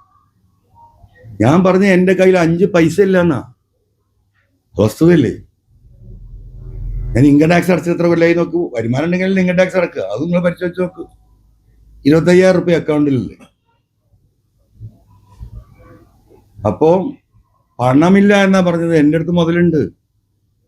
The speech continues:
ഈ കേസിനെയൊക്കെ അതിജീവിച്ച് വരുമ്പോ ഇപ്പൊ ഈ അഞ്ഞൂറ് കോടി ഇനി ഒരു പത്ത് കൊല്ലം കഴിയുമ്പോ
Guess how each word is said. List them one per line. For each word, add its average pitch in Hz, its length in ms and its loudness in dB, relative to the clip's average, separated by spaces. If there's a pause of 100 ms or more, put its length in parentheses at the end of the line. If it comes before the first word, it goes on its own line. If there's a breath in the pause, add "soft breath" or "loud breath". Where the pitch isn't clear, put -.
ഈ 151 200 2
കേസിനെയൊക്കെ 170 420 2
അതിജീവിച്ച് 170 480 2
വരുമ്പോ 165 220 0
ഇപ്പൊ 170 140 -6
ഈ 175 60 -2
അഞ്ഞൂറ് 165 300 -2
കോടി 170 240 0
ഇനി 170 100 -6
ഒരു 165 60 -6
പത്ത് 165 140 -2
കൊല്ലം 175 260 -2
കഴിയുമ്പോ 170 380 -6